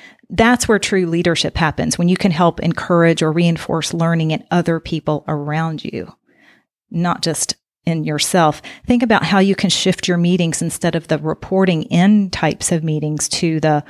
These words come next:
"What have you learned this week?" meeting. Just think about that as an alternative.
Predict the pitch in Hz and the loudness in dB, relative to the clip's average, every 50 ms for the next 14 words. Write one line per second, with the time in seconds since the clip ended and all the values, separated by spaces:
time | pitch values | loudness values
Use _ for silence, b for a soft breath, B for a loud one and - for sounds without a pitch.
0 | B B B B B B B - - _ - 156 165 185 185 170 160 196 180 180 | B B B B B B B -20 -14 _ -4 0 2 2 2 4 2 2 2 2
1 | 175 165 151 160 170 196 226 233 175 151 143 - - 143 147 143 - - - - | 2 2 2 2 4 4 4 4 4 2 0 -2 -4 -4 -4 -4 -4 -6 -8 -14
2 | - - _ _ _ _ _ - 165 156 151 - - - 131 135 - - - - | -16 -18 _ _ _ _ _ -4 -2 -2 0 -2 -2 -6 -6 -8 -12 -18 -20 -20
3 | _ _ _ _ _ _ _ _ _ _ _ - 196 180 - - 220 214 190 - | _ _ _ _ _ _ _ _ _ _ _ -2 0 0 2 0 0 0 0 -2
4 | 170 - - 156 196 214 202 - - - _ _ _ _ _ _ _ _ 170 165 | -2 -2 -2 -2 -2 -4 -4 -6 -10 -14 _ _ _ _ _ _ _ _ -2 -2
5 | 165 170 151 147 - - 208 208 190 175 - - - - - | 0 -2 -2 -4 -4 -4 -4 -4 -4 -4 -4 -6 -6 -8 -12